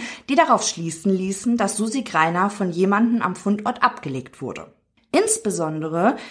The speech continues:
gebe es keine Hinweise, dass irgendwelche Gewalteinwirkungen gegen die junge Frau todesursächlich gewesen wären. Die einzige Todesursache sei eine Auskühlung des Organismus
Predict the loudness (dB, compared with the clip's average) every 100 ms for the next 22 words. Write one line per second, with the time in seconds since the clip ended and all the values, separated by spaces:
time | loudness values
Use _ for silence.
0 | -10 -2 0 0 -2 2 4 6 4 4
1 | 2 2 0 2 0 0 -2 0 2 2
2 | 2 2 2 2 0 4 4 2 -2 -2
3 | -4 -2 0 2 4 4 4 4 4 2
4 | 0 2 2 0 0 0 0 -4 -6 -6
5 | -8 -10 0 2 4 2 0 -4 -6 -6
6 | -10 -14 _ _ _ _ _ _ 0 4
7 | 4 2 -2 -4 -2 -2 -2 -2 0 0
8 | 2 2 4 4 6 6 4 4 0 -2
9 | 0 0 0 -2 0 2 2 2 4 4
10 | 4 2 -8